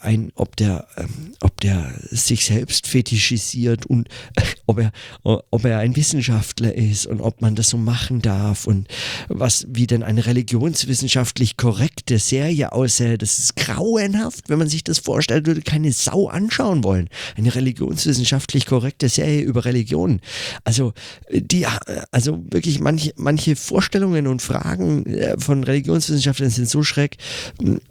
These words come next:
da f-, fragt man sich wirklich, wenn,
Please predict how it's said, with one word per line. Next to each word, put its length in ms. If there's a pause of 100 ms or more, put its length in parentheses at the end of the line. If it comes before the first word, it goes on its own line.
da 160
f-, 400
fragt 340
man 80
sich 220
wirklich, 340 (240)
wenn, 520